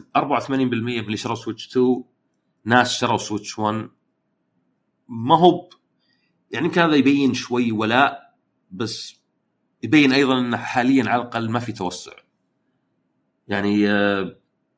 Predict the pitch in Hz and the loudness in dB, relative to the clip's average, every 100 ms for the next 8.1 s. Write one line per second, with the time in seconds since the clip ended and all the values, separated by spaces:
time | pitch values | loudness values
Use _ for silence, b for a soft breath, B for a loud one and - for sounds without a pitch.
0 | _ _ _ - 143 143 131 - 127 120 | _ _ _ -4 0 0 -2 2 4 4
1 | 110 104 101 98 92 - 104 101 101 92 | 2 -4 -4 -6 -8 -10 -10 -8 -4 -4
2 | - 92 87 82 85 85 - _ _ - | -4 -12 -14 -12 -10 -10 -12 _ _ -12
3 | 113 117 107 101 98 - _ _ _ _ | -6 2 2 2 -6 -8 _ _ _ _
4 | _ - 143 180 165 160 - 339 277 - | _ 0 2 4 2 0 0 0 2 0
5 | - 196 180 165 151 - 151 127 - 139 | -4 -2 -2 -2 -6 -4 -4 -4 -4 -4
6 | - - 131 123 131 127 - - - 143 | -6 -8 -2 -2 -2 -8 -14 -12 -2 0
7 | 147 117 110 131 110 117 110 113 113 113 | 0 -2 -4 -8 -6 -8 -4 -2 -2 -6